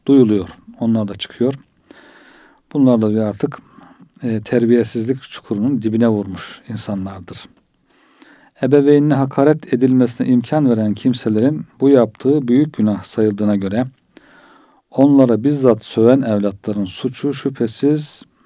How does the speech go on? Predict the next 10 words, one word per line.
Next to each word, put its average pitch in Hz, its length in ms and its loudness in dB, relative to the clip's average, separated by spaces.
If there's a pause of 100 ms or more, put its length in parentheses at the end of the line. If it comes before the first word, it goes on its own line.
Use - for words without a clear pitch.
(360)
en 151 260 0
büyük 120 240 0
günahlardan 107 720 -2
biri 104 120 -2
olur. 92 240 -6 (340)
Ashab-ı 135 420 0
kiram 135 400 2 (360)
ana 127 260 4
babaya 123 340 2
bizzat 131 320 0